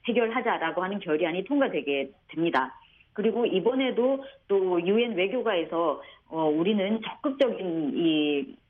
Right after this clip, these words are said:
지지를 받기 위해서 반인도 범죄 규명, 반인도 범죄 책임자 규명을 요청하는 북한 인권 결의안에 대한 국제사회와 한국 시민단체의 지지 의사를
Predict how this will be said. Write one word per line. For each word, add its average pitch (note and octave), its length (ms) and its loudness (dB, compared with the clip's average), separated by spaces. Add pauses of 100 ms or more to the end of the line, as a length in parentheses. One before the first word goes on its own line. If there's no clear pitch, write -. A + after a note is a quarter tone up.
(140)
지지를 A#3+ 480 2
받기 G#3+ 500 -4
위해서 D3+ 440 0
반인도 G3 400 -2
범죄 E3+ 340 0
규명, F3 420 -4 (280)
반인도 A3 320 2
범죄 F3+ 340 -2
책임자 C4 400 2
규명을 E3+ 360 0
요청하는 F3+ 640 0 (320)
북한 G3 220 2
인권 G3+ 220 0
결의안에 G3+ 440 0
대한 D3 320 -2
국제사회와 E3+ 840 0 (180)
한국 A3+ 300 0
시민단체의 F#3 760 0
지지 F#3+ 320 0
의사를 E3 640 0